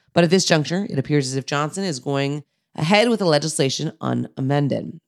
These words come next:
The tax bill was negotiated by House Ways and Means Chair Jason Smith and Senate Finance Chair Ron Wyden over months of talks. It pairs business tax breaks with an ex-, expansion of the child tax credit. If the bill moves forward as it is written by Smith and Wyden, it is expected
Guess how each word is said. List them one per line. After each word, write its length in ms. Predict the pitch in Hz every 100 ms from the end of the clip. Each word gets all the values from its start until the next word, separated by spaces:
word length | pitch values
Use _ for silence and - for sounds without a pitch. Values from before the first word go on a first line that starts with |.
| _
The 60 |
tax 320 | - 170 170 -
bill 180 | 143
was 140 | 160 123
negotiated 500 | 117 135 135 123 123
by 100 | 127
House 300 | 131 131 -
Ways 160 | 127
and 100 | 120
Means 280 | 131 147 139
Chair 240 | - 131 117
Jason 340 | 120 - 120
Smith 360 | - 233 294 _ _ _ _
and 200 | - 254
Senate 260 | 254 202 -
Finance 380 | 156 151 160 -
Chair 200 | 143 139
Ron 340 | 123 127 135
Wyden 400 | 117 120 120 123
over 200 | 120 139
months 320 | 131 117 -
of 80 | -
talks. 500 | - 147 - - - -
It 80 | -
pairs 240 | 127 117
business 380 | 110 139 151 170
tax 260 | - 151 -
breaks 280 | 160 151 -
with 120 | 175
an 60 | 113
ex-, 240 | 170 - -
expansion 640 | 160 - - 131 123 139 -
of 180 | 127 123
the 80 | 143
child 420 | - 123 123 -
tax 320 | 175 185 -
credit. 320 | 160 113 - _ _ _ _ _
If 220 | 247 277 -
the 100 | 233
bill 240 | 202 196
moves 260 | 190 165 -
forward 340 | 139 135 190
as 140 | 151
it 80 | 127
is 140 | 117 127
written 240 | 135 180
by 140 | 156
Smith 260 | 131 123 120
and 100 | 120
Wyden, 300 | 120 127 170
it 140 | -
is 80 | 123
expected 960 | 135 - - - 214 214 - 123 170